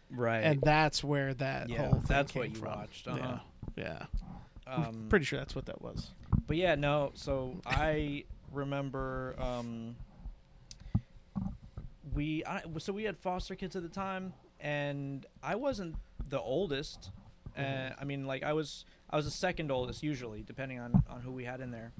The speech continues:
Speaker 1: But, um, at the time, I think we probably had, like,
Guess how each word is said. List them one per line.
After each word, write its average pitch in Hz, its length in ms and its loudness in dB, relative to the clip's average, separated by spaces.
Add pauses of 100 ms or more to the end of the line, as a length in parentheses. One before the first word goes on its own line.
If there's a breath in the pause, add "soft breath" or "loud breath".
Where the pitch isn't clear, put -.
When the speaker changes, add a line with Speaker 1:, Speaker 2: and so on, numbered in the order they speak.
(560 soft breath)
Speaker 1:
But, 135 240 6
um, 127 460 -2 (320)
at 147 160 -4
the 143 60 -6
time, 170 280 0
I 156 80 0
think 233 180 -6
we 240 80 -6
probably 185 300 0
had, 156 160 0
like, 143 240 0